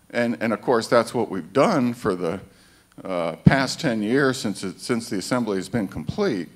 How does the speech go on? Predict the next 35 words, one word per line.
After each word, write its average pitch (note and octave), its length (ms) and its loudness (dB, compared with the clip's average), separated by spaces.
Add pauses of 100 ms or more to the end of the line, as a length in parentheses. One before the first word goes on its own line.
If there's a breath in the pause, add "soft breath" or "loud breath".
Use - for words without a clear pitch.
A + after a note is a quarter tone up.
(580 soft breath)
But A#2 240 4
because E3+ 380 2
that D3+ 220 4
logistics A#2+ 600 0
was G#2 160 -6
cut - 260 0
back G#2 240 -2
so A2 200 0
severely, G#2 580 0
many C#3 460 2
of A2+ 180 0
the F2+ 200 -2 (560 soft breath)
f-, - 180 -20 (340)
previously C3+ 600 2
foreseen A#2 580 0
applications A2+ 840 -2
of F2+ 120 -6
the D2 60 -10
space A#2 320 -2
station F2 400 -6
could G#2 240 -6
not G#2 260 -4
be F#2+ 140 -6
supplied. - 500 -8 (880 loud breath)
And G2 400 -4
that, B2 200 0
that B2+ 180 2
was A2 160 -2
among G#2+ 300 0
the F#2+ 80 2
reasons G2 460 -2
that F#2 100 -2
I G2 140 0
left G2+ 420 -6
the, C#2+ 180 -8